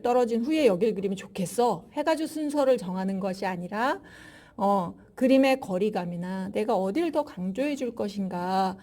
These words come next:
그다음에 어디가 더 앞쪽으로 튀어나왔는가에 따라서 묘사의 정도, 어? 더 섬세하게 보여야 하는 묘사의 정도를 조절하는 게 그 원리에 따라서 조절이 돼야지, 내가 편한 거부터 먼저 해야지,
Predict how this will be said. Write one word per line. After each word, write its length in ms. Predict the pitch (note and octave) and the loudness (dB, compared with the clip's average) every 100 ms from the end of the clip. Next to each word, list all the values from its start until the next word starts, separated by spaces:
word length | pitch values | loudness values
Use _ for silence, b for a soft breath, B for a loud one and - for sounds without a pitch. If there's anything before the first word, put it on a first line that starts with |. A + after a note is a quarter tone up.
| B | B
그다음에 260 | - A#3+ A#3 | 0 2 2
어디가 460 | E3+ G#3 C#4+ F4+ | 0 -2 2 2
더 180 | A#3 G#3+ | 2 -4
앞쪽으로 400 | D#3+ - G3+ G3 | -4 -4 -4 -4
튀어나왔는가에 1200 | F#3+ E4 E4 B3 F#3+ F#3+ F#3 F3+ F#3+ G3 F3+ G#3 A3 | -4 -6 -4 -2 -2 -2 -4 -2 0 2 2 -2 0
따라서 640 | C4+ B3+ A#3 D4 D#4+ F4+ - B B | 2 2 2 4 6 6 2 B B
묘사의 540 | G3+ A3+ A3+ A#3 A3 | 2 2 2 0 -2
정도, 540 | G#3 F#3+ F3+ F3 E3+ F3+ - _ _ | -4 -6 -6 -6 -10 -12 -20 _ _
어? 160 | A#3+ D4 - | -10 -10 -10
더 200 | - F#3+ | -12 -6
섬세하게 600 | A#3 E4+ F4+ F4+ E4 C#4+ C#4+ | -4 -2 -2 0 2 0 0
보여야 460 | G3+ G3 G3 G3 | 0 2 2 0
하는 280 | G3 G3 G3 | 0 -2 -2
묘사의 400 | F3+ F3+ G3 F#3+ | -4 -2 -2 -2
정도를 480 | F#3 F3 E3+ F3+ F#3 | -4 -8 -4 -4 -4
조절하는 580 | F#3 E3 F#3 F3+ F3 F3+ | -8 -6 -6 -6 -8 2
게 240 | D4 G4+ B B B - | 2 2 B B B -12
그 180 | - D#4 | -2 4
원리에 440 | B3+ F3+ G#3+ C4+ | 4 4 4 2
따라서 480 | C4+ A3+ G#3+ G#3 A3+ | 2 -2 -2 -2 -4
조절이 420 | G3 F#3+ G3+ G3 | -4 -2 0 -2
돼야지, 580 | G3 F3+ F3+ - C4 A3 B B - | -2 -4 -4 -2 0 0 B B -6
내가 200 | G#3 B3 | -2 -2
편한 480 | - G4 A4 G#4 | -4 -2 0 0
거부터 400 | F#4+ D4+ A#3 - | 0 0 -2 0
먼저 320 | A3+ F3+ F#3 G3+ | 0 0 -2 -2
해야지, 680 | C4 D#4+ D4+ D#4 D4 D#4 | 0 0 0 -2 -4 -4